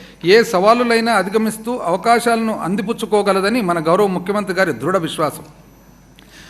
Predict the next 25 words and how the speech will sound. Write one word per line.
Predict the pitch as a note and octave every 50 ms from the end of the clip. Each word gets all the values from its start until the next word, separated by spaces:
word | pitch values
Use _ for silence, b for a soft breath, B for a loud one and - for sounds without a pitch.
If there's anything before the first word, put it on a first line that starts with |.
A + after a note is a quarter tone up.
| B B -
వినూత్న | E3 G#3 B3+ C#4 C#4 C#4 C4+ B3+ B3 A3+ G3 - - - - -
పరిపాలన | F#3 G3+ F#3 G#3+ A3 G#3+ G#3+ G#3 G#3 G3+ E3+ - - D3+
ఆవిష్కరణలు. | D3+ E3+ F3+ F3+ - - D3+ B2+ A#2+ G#2 - - - - - - - B B B B B B B B -
రాష్ట్ర | - C#3 D#3+ G3 B3+ B3+ - - D#4
విభజన | B3 A3+ A#3 A3+ A3+ B3+ A#3+
తరువాత | A#3 - A3 G3+ G#3 G#3+ G#3 G#3 G#3 - - - - G3 E3
జటిలమైన | C#3 D3 E3+ E3 B3+ B3 B3 B3 A#3+ A#3+ B3+ C4 B3+ B3
విభజన | A3 E3 F3 F3 G#3 G3 A#3+ B3 A#3+ A3 -
సమస్యలతో | G#3 F#3+ G#3 A3+ G#3+ - G#3+ G#3 G#3+ F3+ G#3+ A#3 A#3+
మరియు | A#3+ A3 F#3+ F#3+ G#3+ G#3
నష్టాలతో | F#3+ F3+ E3+ D3+ - - A3 A3 G#3+ G#3+ G3+ G#3+ A3 A3 A3
ఇబ్బంది | G3 D#3+ D#3+ G3+ A3 G#3+
పడుతున్నప్పటికీ, | G#3+ G#3+ G3 F3 - G3 F#3 F#3 F3+ - F3 F#3+ - A#3 B3 B3+ - - -
ఉన్నత | E3 F3 A#3 C4+ C#4 C#4 C4
ఆశయాలతో | G#3+ G3+ G#3+ G#3 G#3+ A3+ A3+ A3+ A3 A3 F#3 - A#3 A3+
మరియు | G#3+ G3+ G3 G#3 G3+
నూతన | F3 D#3+ F3 A3 B3 - B3 A#3 A3+
శక్తితో | - - F#3+ F3+ F3+ - G#3+ E3+ - A3+
రాష్ట్రాన్ని | G#3 D#3+ D#3+ F3 F3 - - A3 A#3 A#3+ A#3 A3 F#3 - B B B B B -
పునర్నిర్మించుకోవడానికి | F#3+ G#3 A3 A3 A3+ A3+ G#3+ A3 A3 G#3+ - G#3 G3+ F#3+ F#3+ F#3+ F#3 F#3 G3 A3+ A3 A3
మా | F#3+ F3
ప్రభుత్వం | - F3 F3 E3+ G3+ G#3+ F3 A3 G3+ F#3
శాయశక్తులా | - - E3 F#3 G3+ G3 - F#3+ - F#3 F#3 F#3+
ప్రయత్నిస్-, | F#3+ F3 C#3+ C#3+ C#3 - D3 C3+ - - - -
ప్రయత్నిస్తోంది. | F3 F#3 F#3+ F#3 E3+ E3+ - - - B2+ G#2+ G2+